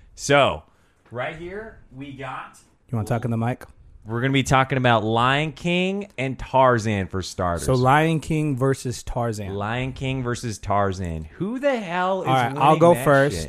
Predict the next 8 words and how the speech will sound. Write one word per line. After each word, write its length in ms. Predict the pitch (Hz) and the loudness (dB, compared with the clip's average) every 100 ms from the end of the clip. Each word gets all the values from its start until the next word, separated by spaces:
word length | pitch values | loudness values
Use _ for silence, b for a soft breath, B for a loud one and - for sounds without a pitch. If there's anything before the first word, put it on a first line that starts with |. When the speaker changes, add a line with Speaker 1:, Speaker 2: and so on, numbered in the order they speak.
| - | -12
Speaker 1:
shit? 60 | - - | -16 -4
Speaker 2:
I'll 180 | 120 147 | -2 0
go 100 | 170 | -2
first, 560 | - 127 151 - - - - _ - - _ - - | -2 -6 -6 -12 -16 -16 -16 _ -20 -20 _ -20 -10
and 180 | 123 120 | -4 -4
I 140 | 120 120 | -2 -2
will 120 | 123 | -2
say 600 | - 123 117 113 113 110 | -2 -4 -2 -2 -4 -6